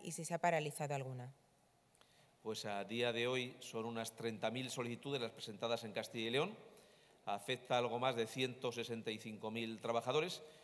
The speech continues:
Speaker 2: y todas las que cumplen la normina-, normativa, pues, han sido autorizadas o están en trámite de proceso de autorización. Las que no se han autorizado son porque, lógicamente, no se cumplen los requisitos legales para ser un erte de fuerza mayor,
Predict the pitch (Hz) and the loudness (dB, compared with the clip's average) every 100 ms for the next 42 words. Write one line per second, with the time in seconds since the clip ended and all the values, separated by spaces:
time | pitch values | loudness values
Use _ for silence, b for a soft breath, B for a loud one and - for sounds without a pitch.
0 | B - 101 - 127 123 120 117 120 127 | B -12 -10 -2 2 4 4 2 0 -4
1 | 120 123 117 117 117 117 117 117 127 120 | -2 0 2 4 2 2 -2 -2 -4 -2
2 | 113 113 131 156 - B B - 104 117 | -2 0 0 0 -2 B B -4 -2 0
3 | 123 120 120 117 117 123 139 113 117 113 | 2 2 4 0 0 0 0 0 -2 -2
4 | 110 110 110 104 104 104 110 - 104 101 | -2 -4 -2 -4 -2 -4 -4 -4 -2 0
5 | 98 95 95 95 135 147 B B B B | 0 -2 -6 -2 -2 -4 B B B B
6 | 104 - 110 101 110 - 110 110 110 110 | -4 -4 -6 -4 -4 0 2 2 0 -6
7 | 110 B B B B 104 110 113 110 123 | -10 B B B B -4 -2 -2 0 2
8 | 127 - 120 120 120 - 113 113 110 110 | 2 2 0 2 0 -2 0 0 2 0
9 | 117 113 117 117 110 117 117 117 110 101 | 0 0 -2 -2 -2 0 2 2 0 -2
10 | 104 110 117 110 117 120 117 - B B | -4 -2 0 4 4 4 2 -4 B B
11 | B B - 104 104 127 120 131 135 110 | B B -2 0 0 0 2 2 0 0
12 | 104 - 123 127 120 127 143 | -2 0 0 2 4 4 2